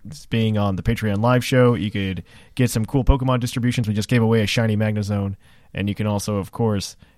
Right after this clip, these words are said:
give away, uh, pretty much anything. I mean, you can just come on. We have tons of rewards,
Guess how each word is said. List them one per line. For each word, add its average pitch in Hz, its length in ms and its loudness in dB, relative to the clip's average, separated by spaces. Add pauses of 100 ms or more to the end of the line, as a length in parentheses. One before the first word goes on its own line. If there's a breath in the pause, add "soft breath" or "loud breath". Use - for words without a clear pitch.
(120)
give 113 200 2
away, 107 500 2 (100)
uh, 85 360 -6 (140)
pretty 147 160 4
much 120 200 2
anything. 92 460 -4
I 87 140 -6
mean, 92 160 -4
you 98 80 -4
can 107 80 -2
just 104 160 -2
come 113 160 2
on. 104 180 2
We 113 100 0
have 104 160 0
tons 110 200 -2
of - 80 -10
rewards, 92 440 -6